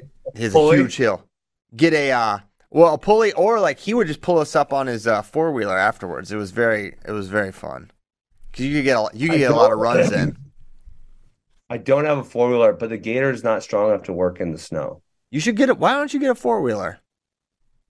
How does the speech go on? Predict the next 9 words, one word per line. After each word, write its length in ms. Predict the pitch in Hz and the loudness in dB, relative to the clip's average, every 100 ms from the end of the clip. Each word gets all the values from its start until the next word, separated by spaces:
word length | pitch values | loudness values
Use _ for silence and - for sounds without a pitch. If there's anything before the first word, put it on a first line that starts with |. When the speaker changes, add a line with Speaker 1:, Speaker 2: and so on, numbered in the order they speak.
| _ | _
Speaker 2:
No, 160 | 151 151 | -6 -2
it's 160 | 143 143 | 0 2
not 180 | 175 196 | 2 4
like, 300 | 190 - - _ _ | 2 2 -12 _ _
so 160 | 147 | -6
Keegan's, 640 | 143 - 208 226 240 208 151 | -6 -2 0 2 2 0 0
actually 340 | 156 165 156 | 0 0 -6
Keegan's 400 | 143 190 190 135 | -4 -4 -2 -2
dad 500 | 139 135 143 131 117 | 2 2 2 -2 -4